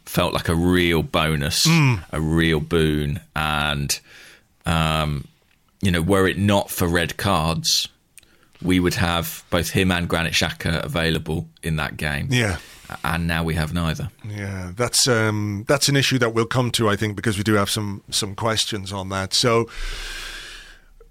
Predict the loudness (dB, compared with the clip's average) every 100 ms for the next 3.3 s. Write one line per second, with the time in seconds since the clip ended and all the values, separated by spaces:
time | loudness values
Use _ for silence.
0 | -2 0 0 -2 -8 -16 _ _ -20 -12
1 | -2 2 4 2 2 2 4 6 4 2
2 | -4 -6 -2 2 2 2 2 4 6 8
3 | 8 6 2